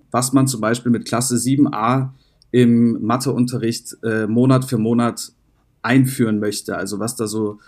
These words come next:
an, äh, Lehrplaninhalten vorkommen soll. Und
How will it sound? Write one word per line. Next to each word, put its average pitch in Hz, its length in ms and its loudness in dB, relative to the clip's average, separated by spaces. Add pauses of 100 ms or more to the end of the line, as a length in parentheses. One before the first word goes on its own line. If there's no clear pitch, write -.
(360)
an, 113 320 -2
äh, 107 100 -2
Lehrplaninhalten 113 1200 -2
vorkommen 120 500 -2
soll. 92 360 -10 (580)
Und 113 500 -4